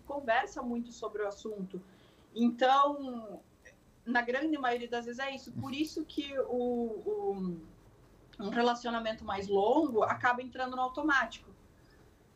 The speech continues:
Porque pode cuidar, a pessoa que tem um relacionamento mais longo, se o cara chega em casa no final do dia,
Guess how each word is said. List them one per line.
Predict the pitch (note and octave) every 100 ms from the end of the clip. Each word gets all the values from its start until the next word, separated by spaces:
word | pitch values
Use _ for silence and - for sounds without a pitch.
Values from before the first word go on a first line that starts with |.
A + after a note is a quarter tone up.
| -
Porque | B3 D4 A3+
pode | C#4 D4 -
cuidar, | D#4 G#3 F#3+ E3+ -
a |
pessoa | G3+ A#3 - C4+ C#4 C4 A3
que | -
tem | -
um | B3+
relacionamento | B3 B3 B3 A#3 A#3 A#3
mais | A3 A3 G#3+
longo, | F3 E3 D3+ D3 -
se | - -
o | A#3+
cara | - C4+ D#4
chega | D#4 - B3 A#3 G3 F3+ - -
em | G#3+ A#3+
casa | A#3 G#3+ G3 G3
no | G3
final | - G#3+ A3 B3
do | B3+
dia, | G3 G3+ F#3+ D#3+